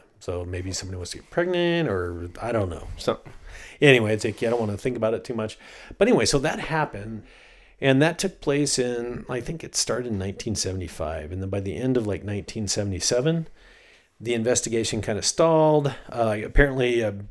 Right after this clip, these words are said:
Speaker 1: Baxton and another guy that kinda backed up his story that said he had inside knowledge to Sons of Satan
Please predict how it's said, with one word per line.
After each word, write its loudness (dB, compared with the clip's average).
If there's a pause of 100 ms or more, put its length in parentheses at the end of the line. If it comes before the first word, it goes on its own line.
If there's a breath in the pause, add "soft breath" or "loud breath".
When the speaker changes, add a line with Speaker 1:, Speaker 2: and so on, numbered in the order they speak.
(220)
Speaker 1:
Baxton 0
and 0
another 0
guy 0
that -4
kinda -4
backed -2
up -6
his -2
story 0
that -6
said -2
he -4
had -4
inside -4
knowledge -8
to -6
Sons -6
of -8
Satan -6